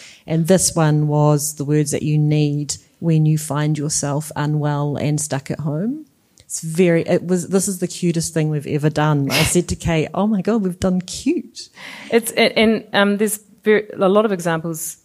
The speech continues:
Speaker 2: of, um, narratives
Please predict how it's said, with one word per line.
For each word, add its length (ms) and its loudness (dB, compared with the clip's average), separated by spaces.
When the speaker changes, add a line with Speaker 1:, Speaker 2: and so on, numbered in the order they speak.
Speaker 2:
of, 460 2
um, 340 0
narratives 1040 -2